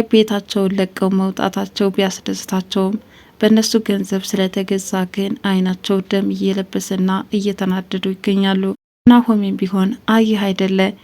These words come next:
እስከ ጉዷ ልታገባት እንደነበርና እኔ ያኔ ተከላክዬ ከምርመራ ደረጃ ባትደርስ ኑሮ፣ አምራን ጉዷን ባትዘረዝር ኑሮ እኮ አንተ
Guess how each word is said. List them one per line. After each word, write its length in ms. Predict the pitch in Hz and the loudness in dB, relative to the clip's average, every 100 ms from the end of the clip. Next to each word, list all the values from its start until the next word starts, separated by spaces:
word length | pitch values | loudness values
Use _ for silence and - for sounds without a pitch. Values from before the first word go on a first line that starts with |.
| - - - | -20 -10 -6
እስከ 300 | 214 - 220 | -4 2 2
ጉዷ 240 | 196 208 196 | 0 -2 0
ልታገባት 800 | 190 190 - 190 196 190 190 190 - | 0 -2 0 0 0 0 -2 -4 -2
እንደነበርና 800 | 202 196 190 190 185 190 185 190 190 - _ - - - | 0 0 -2 -4 -2 0 2 2 0 -6 _ -20 -10 2
እኔ 140 | 214 226 | 4 6
ያኔ 260 | 214 190 185 185 | 4 2 0 -2
ተከላክዬ 680 | 202 196 190 185 196 190 196 214 | -6 -2 -2 0 -2 -2 -2 -2
ከምርመራ 480 | - 220 226 226 220 220 | 0 2 4 4 2 0
ደረጃ 320 | 202 196 196 185 | -2 -4 -2 -2
ባትደርስ 600 | 180 185 - 190 190 190 196 | -2 -4 -4 -4 -4 -2 0
ኑሮ፣ 220 | 190 190 190 190 - _ _ 240 | 0 0 -2 -4 -10 _ _ 4
አምራን 280 | 233 226 226 | 6 4 2
ጉዷን 380 | 208 202 190 196 | 0 2 2 0
ባትዘረዝር 880 | 196 196 - 226 220 196 185 - 190 | -4 -6 -2 0 2 0 0 -2 0
ኑሮ 200 | 185 185 | 0 0
እኮ 160 | 190 - 208 233 - | -4 -4 -4 -4 -4
አንተ 280 | 208 196 | -2 -2